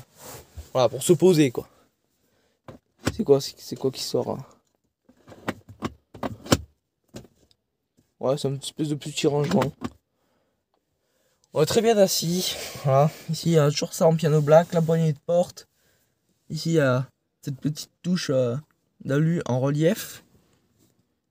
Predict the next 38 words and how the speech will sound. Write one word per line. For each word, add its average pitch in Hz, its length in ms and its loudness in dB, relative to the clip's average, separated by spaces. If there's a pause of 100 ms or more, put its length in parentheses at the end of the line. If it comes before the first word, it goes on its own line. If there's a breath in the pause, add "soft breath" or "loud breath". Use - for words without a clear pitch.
(120)
Ça, 123 80 -6
c'est 147 120 -6
de 131 60 -2
l'alu 131 200 0
en 131 100 -2
relief. 127 540 -2
Et - 60 -12
ça, 131 140 -2
c'est 135 120 -4
de 127 60 -2
l'alu, 127 340 2
euh, 101 100 -4 (100)
classique. - 460 -10 (600 loud breath)
Voilà, 110 260 0
vous 180 60 -2
êtes 190 180 0
là, 156 140 12
vous 190 120 2
êtes 156 140 -2
bien. 143 240 -2
Euh, 165 300 4 (680)
ce - 60 -20
que - 80 -6
ça 151 100 4
donne 160 260 4
derrière, 143 440 6
là, 165 180 4
ici, 147 220 -2
vous 147 40 -8
voyez 139 160 0
tout - 120 -8
le - 60 -16
tableau 175 220 -2
de 143 80 -10
bord 160 220 -2
de 147 100 -2
la 156 120 0
voiture. 147 420 -2